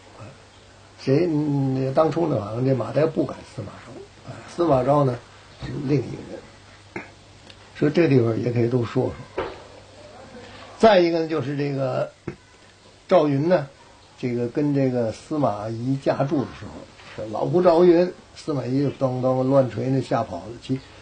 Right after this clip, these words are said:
其实这不是，<clears throat> 是乱锤，架住了推一个大整末，然后呢，这个谁挑开？嗯，呃，司马师挑开，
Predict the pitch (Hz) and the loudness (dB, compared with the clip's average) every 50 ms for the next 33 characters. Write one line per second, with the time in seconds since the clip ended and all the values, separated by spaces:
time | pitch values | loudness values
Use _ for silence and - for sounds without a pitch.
0 | - - - - - - - 170 170 170 165 160 135 120 104 120 139 143 127 113 | -20 -20 -20 -18 -10 0 2 4 4 4 4 4 4 2 2 0 0 0 -2 -4
1 | - - - - - - - - 151 - - - - - - 151 147 139 131 117 | -6 -12 -20 -6 0 2 4 4 4 2 -2 -10 -10 -4 0 4 4 4 4 4
2 | 107 120 120 123 - - - - - - - - - - - - - - 175 156 | 0 -4 -4 -4 -6 -8 -16 -20 -20 -20 -20 -20 -20 -20 -20 -4 2 4 4 4
3 | 139 135 131 127 120 120 117 - - 165 156 151 147 147 139 120 110 120 - 123 | 4 2 0 -2 -4 -4 -4 -2 -2 0 0 0 0 -2 -2 -2 -4 -6 -8 -8
4 | 107 110 123 147 165 139 - - - - - - - - - - - - - - | -8 -6 -4 -2 -2 -2 -4 -6 -12 -18 -18 -18 -18 -18 -18 -18 -18 -18 -6 -2
5 | 127 135 156 160 175 175 147 139 135 127 127 - - - - - - - - - | 0 2 2 4 4 4 4 2 -2 -4 -6 -10 -16 -20 -20 -20 -20 -14 -8 -6
6 | 135 120 120 117 117 117 113 113 107 107 107 107 107 107 110 107 107 107 - - | -6 -4 -4 -4 -4 -4 -4 -4 -4 -6 -6 -6 -6 -6 -6 -8 -8 -8 -6 -4
7 | 123 147 151 - - 101 98 101 - 135 131 - - - - - - - - - | -4 -4 -4 -4 -6 -8 -6 -2 0 0 0 0 -2 -10 -20 -20 -20 -20 -20 -18
8 | - 113 107 110 113 117 117 113 113 104 - - 143 131 110 101 - - - 110 | -14 -12 -12 -10 -8 -8 -8 -8 -8 -8 -4 -2 0 0 0 0 -2 -4 -4 -4
9 | 98 101 101 - 127 123 | -6 -6 -2 0 0 0